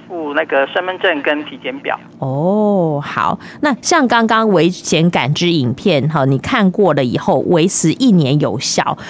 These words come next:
Speaker 2: 那体检呢？体检也是一年有效吗？
Speaker 1: 哎，是的，体检成绩是一年内有效。
Speaker 2: 哦，好，了解。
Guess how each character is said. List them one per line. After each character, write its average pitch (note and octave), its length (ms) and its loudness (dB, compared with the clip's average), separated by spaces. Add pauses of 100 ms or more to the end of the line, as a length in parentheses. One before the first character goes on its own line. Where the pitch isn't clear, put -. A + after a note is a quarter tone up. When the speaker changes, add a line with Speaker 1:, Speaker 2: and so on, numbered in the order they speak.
(120)
Speaker 2:
那 D#4+ 120 2
体 F#3+ 340 0
检 F3 340 0
呢？ C#3 140 2
体 A3+ 220 0
检 G#3+ 240 2
也 C#3 120 2
是 - 160 -2
一 A3 100 2
年 D#3+ 220 4
有 C#3+ 180 -2
效 C#3 260 0
吗？ C3+ 380 -4 (240)
Speaker 1:
哎， F3+ 140 -4
是 G3+ 180 0
的， D#3 160 0
体 D3+ 240 -6
检 C#3+ 140 -2
成 C#3+ 180 -6
绩 D#3 140 -8
是 E3+ 180 -8
一 E3 80 -6
年 C3+ 240 -4
内 C#3 220 -4
有 G2+ 200 -4
效。 A2 160 -4 (320)
Speaker 2:
哦， A3+ 680 -6
好， B2 340 -8
了 C#3+ 240 -2
解。 - 380 -2